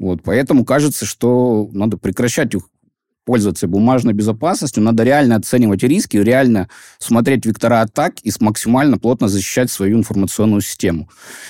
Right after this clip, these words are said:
Тем более, вернусь к последним событиям, да, у нас взломы, дидосы и проникновения в периметр за последние пару лет, они очень сильно ударили по российскому сегменту. Но количество утечек,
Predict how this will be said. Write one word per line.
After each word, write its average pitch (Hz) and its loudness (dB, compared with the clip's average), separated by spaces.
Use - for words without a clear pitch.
Тем 113 2
более, 208 2
вернусь 127 4
к - -20
последним 123 2
событиям, 139 2
да, 123 2
у 110 2
нас 120 2
взломы, 117 4
дидосы 113 0
и 101 -2
проникновения 127 4
в - -10
периметр 139 2
за 107 0
последние 113 0
пару 117 2
лет, 160 2
они 110 2
очень 120 -2
сильно 117 0
ударили 101 0
по 107 -4
российскому 92 -4
сегменту. 85 -8
Но 113 0
количество 139 2
утечек, 185 0